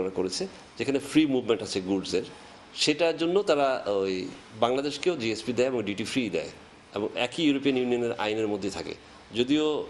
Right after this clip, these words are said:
নরওয়ে ইইএ বা ইউরোপিয়ান ইকোনমিক এরিয়ার আন্ডারে করে, কিন্তু সুইজারল্যান্ড bilaterally ইইউর সাথে অনেকগুলো চুক্তিতে বাংলাদেশকে এই একই সুবিধা দেয়। আমরা আশা করব যে ইউকে ওই ঠিক নরওয়ে এবং সুইজারল্যান্ডের মতো আমাদেরকে ইইউ সুবিধাটাই দিবে।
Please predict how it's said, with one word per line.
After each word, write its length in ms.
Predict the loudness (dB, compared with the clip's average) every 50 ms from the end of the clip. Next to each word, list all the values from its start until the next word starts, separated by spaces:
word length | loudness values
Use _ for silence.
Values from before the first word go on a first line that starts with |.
| -10 -18 -18 -12 -8 -4 0 2
নরওয়ে 340 | 2 2 2 2 2 2 2 0 -2 -6 -12 -8 -4
ইইএ 560 | -2 -2 0 2 4 4 4 2 2 0 0 0 2 2
বা 80 | 2 2 0
ইউরোপিয়ান 280 | -2 -2 0 0 0 0 0
ইকোনমিক 300 | 0 0 0 0 -2 -4 -4 -2 -2 -2
এরিয়ার 280 | 0 2 2 2 2 0 -2
আন্ডারে 240 | 0 0 0 0 0 0 0
করে, 140 | 0 0 -2 -4 -8 -14 -16 -10 -8
কিন্তু 160 | -6 -4 -4 -2
সুইজারল্যান্ড 420 | 0 0 2 2 4 2 2 0 2 2
bilaterally 560 | 2 2 2 0 -4 -4 -2 -2 0 2 2 2 2
ইইউর 200 | 2 0 0 -2 -2
সাথে 140 | -2 0 0 2
অনেকগুলো 280 | 2 0 2 0 0
চুক্তিতে 400 | 0 -2 -6 -4 -4 -2 0 0 -2 -2 -6 -16 -10 -4 -2
বাংলাদেশকে 380 | 0 0 0 -2 -4 -2 0 0 0
এই 40 | 0 0 -4 -4
একই 140 | -4 -6 -6 -4
সুবিধা 240 | -4 -4 -4 -4 -4 -6
দেয়। 140 | -6 -8 -10 -16 -20 -20 -20 -20 -14 -6 -4 -2
আমরা 160 | 2 2 2 2
আশা 120 | 2 0 -2 -2
করব 140 | 0 0 0 0 2
যে 60 | 2 2
ইউকে 300 | 2 2 2 2 0 0 0 -2 -8 -12 -6 0 0
ওই 80 | 0 2 0
ঠিক 120 | -2 -4 -4 -4 0 2
নরওয়ে 260 | 2 2 4 4 2 2 2
এবং 160 | 0 -2 -2 -2 -4
সুইজারল্যান্ডের 540 | -2 -2 2 2 4 4 4 2 2 0 0 0
মতো 140 | -2 -2 -2 -4 -4 -6 -16 -20 -20 -10 -4 -2 -2
আমাদেরকে 340 | 0 0 -2 -4 -2 -4 -4 -2 0 0
ইইউ 160 | 0 0 0 -2 -2
সুবিধাটাই 400 | -4 -2 0 0 0 0 0 -2 -4
দিবে। 160 | -6 -10 -10